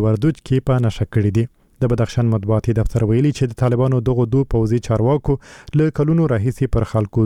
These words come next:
ظلمونه کړي دي. وسلوالو طالبانو په دې اړه څه نه دي ویلي. په خوست ولایت کې بمي چاودنې لږ تر لږه یو ملکي وګړی ټپي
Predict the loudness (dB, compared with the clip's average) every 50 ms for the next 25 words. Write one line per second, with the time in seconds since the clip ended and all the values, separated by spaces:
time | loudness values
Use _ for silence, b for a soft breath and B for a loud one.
0 | 2 2 2 2 2 2 2 0 -2 -2 -2 0 2 2 0 -2 -2 B B B
1 | B B B B -2 -2 0 0 0 2 2 2 0 0 0 0 0 2 0 0
2 | 0 0 0 0 2 0 2 2 0 -2 -4 -8 -16 -6 -2 0 0 0 0 -2
3 | -2 -2 0 0 0 0 0 -2 -4 _ _ _ B B B B B B B B
4 | B B B B -2 -2 0 0 0 0 0 0 -4 -2 -2 0 2 2 0 -2
5 | -4 -4 -2 -2 0 0 0 0 -2 0 0 -2 0 0 0 0 0 0 0 -2
6 | -2 -4 -4 -2 0 0 0 0 0 -2 -2 B B B B B 0 0 0 0
7 | 0 -2 -2 -4 -4 -2 -2 0 0 0 0 2 2 2 2 0 0 0 -2 -2
8 | -2 -6